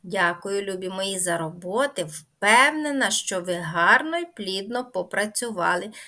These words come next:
Не забудьте прикріпити ваші роботи в Google Class. Домашнє завдання. Вивчити правила та виконати вправу на вибір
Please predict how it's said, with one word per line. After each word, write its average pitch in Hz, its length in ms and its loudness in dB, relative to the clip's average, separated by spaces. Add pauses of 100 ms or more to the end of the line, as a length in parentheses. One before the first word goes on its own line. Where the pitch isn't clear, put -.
(140)
Не 196 200 0
забудьте 180 680 0
прикріпити 175 760 -4
ваші 165 340 -2
роботи 170 540 -4
в 208 80 -4
Google 202 560 -4
Class. 180 520 -2 (220)
Домашнє 214 760 0
завдання. 220 640 -6 (460)
Вивчити 180 680 -2
правила 214 540 0
та 220 180 -2
виконати 214 640 -4
вправу 190 680 -2
на 339 280 4
вибір 202 640 0